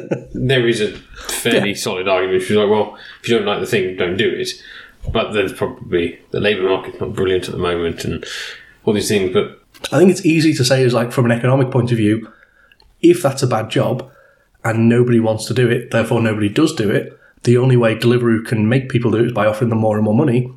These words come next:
Speaker 1: until enough people are like, "Yeah, okay, I'll do it now." A bit like we talked about the other day about how much can you charge for beer in a pub when things open again.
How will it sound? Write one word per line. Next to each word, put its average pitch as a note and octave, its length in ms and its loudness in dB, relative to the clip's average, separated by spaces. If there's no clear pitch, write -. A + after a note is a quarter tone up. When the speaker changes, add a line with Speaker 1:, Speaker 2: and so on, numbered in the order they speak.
Speaker 1:
until B2+ 480 0
enough A2+ 260 0
people A2+ 220 0
are G#2 160 0
like, G#2 60 -10
"Yeah, E3+ 200 4
okay, C3 180 -2
I'll - 100 -4
do A#2 140 2
it G#2 80 0
now." G2 180 -6
A - 260 -20
bit G3 140 0
like C#3+ 120 0
we B2 60 4
talked B2+ 200 2
about - 160 -2
the A#2+ 100 2
other A#2 100 2
day A2+ 140 2
about - 400 -4
how - 200 0
much B2+ 180 4
can B2 140 2
you A#2 100 2
charge A2+ 240 0
for - 140 -2
beer - 500 -2
in A#2 140 2
a G#2+ 320 0
pub B2 320 -2
when G#2 160 -2
things A2+ 220 0
open C#3 200 0
again. B2 300 -4